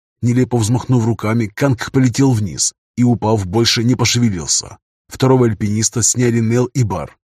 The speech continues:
практически стреляя ему в профиль. Не знаю, куда они попали, но дикарь упал, и очень неудачно. Послышался громкий хруст,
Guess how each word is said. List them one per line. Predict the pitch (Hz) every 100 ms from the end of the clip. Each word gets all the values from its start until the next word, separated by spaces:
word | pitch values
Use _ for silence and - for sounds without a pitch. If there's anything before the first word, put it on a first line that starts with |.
| _
практически | 127 107 131 117 -
стреляя | 123 - 151 120 95 98
ему | 98 113 120
в | 95
профиль. | - 92 - 67 - _ _ -
Не | 139
знаю, | 104 98 82 -
куда | - 123 104
они | 104
попали, | 120 110 82 55 - -
но | 120
дикарь | 107 127 135 -
упал, | 127 98 73 - -
и |
очень | 123 120 - 123
неудачно. | 131 131 101 95 - 73 - _ _ -
Послышался | 123 - 127 120 123
громкий | 117 127 117 120
хруст, | - - 82 - -